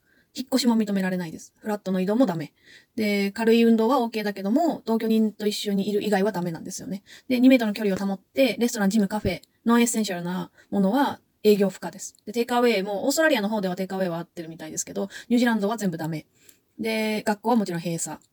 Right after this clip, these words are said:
で、公共交通機関の利用は不可になりました。バスも乗れない、電車も乗れない。医療従事者とかですね、あの、必要な方だけ乗れるという状態になりました。まあ、その時点で、私のフラット全員がお仕事に行けないという状態になってですね。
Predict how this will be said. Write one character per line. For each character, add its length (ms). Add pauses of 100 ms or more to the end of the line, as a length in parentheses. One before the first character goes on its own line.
(160)
で、 80
公 100
共 180
交 60
通 80
機 80
関 300 (100)
の 100
利 100
用 120
は 60
不 100
可 120
に 100
な 80
り 80
ま 80
し 80
た。 100
バ 80
ス 140
も 120
乗 120
れ 80
な 100
い、 80
電 160
車 100
も 60
乗 80
れ 80
な 120
い。 100 (520)
医 140
療 60
従 120
事 120
者 120
と 80
か 120
で 40
す 100
ね、 120
あ 80
の、 100
必 200
要 120
な 80
方 200
だ 100
け 320
乗 100
れ 120
る 160
と 120
い 120
う 20
状 160
態 220
に 160
な 80
り 100
ま 100
し 120
た。 160 (1160)
ま 60
あ、 40
そ 80
の 100
時 80
点 240
で、 260
私 220
の 80
フ 60
ラ 60
ッ 40
ト 60
全 260
員 100
が 140
お 20
仕 120
事 180
に 100
行 80
け 140
な 100
い 80
と 120
い 100
う 180 (200)
状 200
態 180
に 120
な 80
っ 40
て 200
で 80
す 100
ね。 140